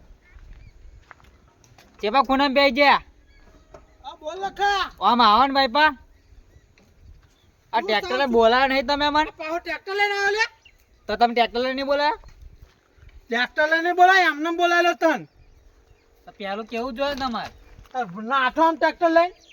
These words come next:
Speaker 2: આ નેરબો બેરબો ઉતરી જાય, શું કરત તો?
Speaker 1: તમે પેલું કેવું જોઈએ ને? તો ટ્રેક્ટર લઈને ના આવતું.
Speaker 2: લે હેડો પેન, ટ્રેક્ટર મિલ દેવ.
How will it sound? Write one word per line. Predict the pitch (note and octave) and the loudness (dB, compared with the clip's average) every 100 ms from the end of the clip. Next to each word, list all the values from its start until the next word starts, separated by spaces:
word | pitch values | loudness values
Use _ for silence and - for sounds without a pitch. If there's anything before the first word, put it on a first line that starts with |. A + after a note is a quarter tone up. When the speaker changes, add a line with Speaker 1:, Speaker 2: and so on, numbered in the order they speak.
| - | -10
Speaker 2:
આ | D4+ | -4
નેરબો | C4 A#3 C4 | 4 6 6
બેરબો | D4+ D#4 D#4 D#4+ | 0 -2 -2 -4
ઉતરી | D#4+ | -4
જાય, | E4+ | -4
શું | E4+ G4 | -4 -8
કરત | E4+ C#4+ C#4+ | -6 -6 -6
તો? | D#4 - _ _ _ _ | -12 -12 _ _ _ _
Speaker 1:
તમે | E3+ G3 | -12 -12
પેલું | A3+ G#3 A3 | -8 -10 -8
કેવું | A#3 B3 C#4 | -4 -2 -2
જોઈએ | C#4+ C#4+ C4 | 0 0 -2
ને? | F3+ _ - _ _ - _ _ _ _ - | -8 _ -20 _ _ -20 _ _ _ _ -20
તો | G#3+ | -16
ટ્રેક્ટર | G#3 A3+ A#3 | -10 -10 -6
લઈને | C4 | -6
ના | C4 C#4+ | -4 -4
આવતું. | C#4 A#3+ F3+ - _ _ _ _ _ - - G3 | -2 -4 -8 -20 _ _ _ _ _ -20 -14 0
Speaker 2:
લે | |
હેડો | C4 C#4+ E4 | 6 8 8
પેન, | E4 D4+ C4+ | 4 0 -6
ટ્રેક્ટર | G3+ A3+ D4 | -6 -10 -10
મિલ | C#4 C#4 | -14 -12
દેવ. | D4+ C#4+ | -8 -8